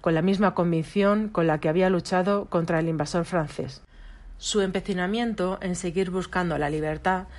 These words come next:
le condujo durante la década ominiosa mil ochocientos veinticuatro a mil ochocientos treinta y tres a un inesperado final.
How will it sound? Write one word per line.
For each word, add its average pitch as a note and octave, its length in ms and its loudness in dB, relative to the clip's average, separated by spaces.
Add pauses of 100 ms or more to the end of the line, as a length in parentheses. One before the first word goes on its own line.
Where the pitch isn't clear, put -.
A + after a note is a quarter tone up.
(260)
le D#3+ 100 0
condujo G3 540 -2
durante D#3+ 380 0
la D#3 160 0
década F#3 480 -2 (100)
ominiosa E3+ 800 -2 (560)
mil A3 200 2
ochocientos F#3 540 0
veinticuatro D#3+ 800 0
a E3 80 -2
mil E3 160 0
ochocientos E3 480 -4
treinta F3+ 260 0
y D3+ 60 -2
tres D#3 400 -6 (420)
a F#3+ 160 2
un A3 320 2
inesperado F3 600 0
final. C#3 400 -8